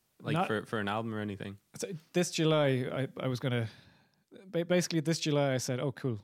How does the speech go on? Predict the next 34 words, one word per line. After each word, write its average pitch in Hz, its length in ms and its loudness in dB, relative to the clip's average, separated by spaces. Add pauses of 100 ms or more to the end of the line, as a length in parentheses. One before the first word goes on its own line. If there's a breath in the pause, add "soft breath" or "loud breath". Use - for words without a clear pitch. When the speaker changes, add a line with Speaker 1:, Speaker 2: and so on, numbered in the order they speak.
Speaker 2:
you 123 60 -8
know, 117 100 -4
we're 117 120 -8
gonna 120 120 -4
do 117 100 -4
an 117 60 -4
album." 107 340 -6 (200)
But 139 100 -4
before 131 300 0
that, 123 280 2
I 127 100 -4
thought 123 200 -2
I 120 40 -2
was 117 100 -4
gonna 120 160 -6
release 117 300 -6
maybe 120 200 -4
one 117 220 -2
track 123 340 -8
to 123 100 -4
follow 120 400 0 (200)
Take 123 260 -4
It, 107 180 -12
you 110 80 -8
know? 120 200 -6
It 151 180 -4 (680)
just 160 180 -2
so 143 140 4
happened 135 380 0
that 120 140 -4
there 123 80 -4
was 117 120 -6
just - 200 -12
this 123 160 -8